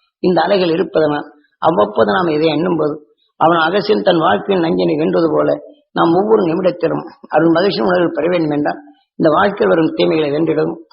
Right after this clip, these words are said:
அருளுடைய உணர்வை துருவன் நுகர்ந்தது போல உருவாக்கும் தன்மை பெறுவதும் உணர்வின் தன்மை ஒளியானது போல நம்முடைய எண்ணங்கள் கூர்மையாக்கப்படும் போது அதன்படி பிறவியில்லா நிலையை அடையலாம். அதை பெறுவோம், அதை பெற நாம் தியானிப்போம் என்று பிரார்த்தித்து இப்போது தியானிப்போம்.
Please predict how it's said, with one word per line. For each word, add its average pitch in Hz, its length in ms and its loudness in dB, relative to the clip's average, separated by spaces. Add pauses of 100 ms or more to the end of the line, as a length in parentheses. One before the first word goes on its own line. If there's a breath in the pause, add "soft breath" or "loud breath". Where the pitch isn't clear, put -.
(240 soft breath)
அருளுடைய 196 420 2
உணர்வை 165 300 0
துருவன் 160 440 -2 (240)
நுகர்ந்தது 170 460 0
போல 156 260 0
உருவாக்கும் 165 540 0
தன்மை 156 240 -2
பெறுவதும் 151 460 -6 (400)
உணர்வின் 202 340 0
தன்மை 185 240 2
ஒளியானது 170 460 2
போல 151 240 0 (340)
நம்முடைய 175 300 2
எண்ணங்கள் 202 400 0
கூர்மையாக்கப்படும் 160 840 -2
போது 151 240 -4 (320 soft breath)
அதன்படி 185 380 2
பிறவியில்லா 175 540 2
நிலையை 143 340 0
அடையலாம். 160 480 2 (380 loud breath)
அதை 151 220 4
பெறுவோம், 175 640 4
அதை 143 200 2
பெற 160 240 4
நாம் 147 260 0
தியானிப்போம் 156 560 0
என்று 139 220 0
பிரார்த்தித்து 143 640 2
இப்போது 143 560 2
தியானிப்போம். 127 460 -4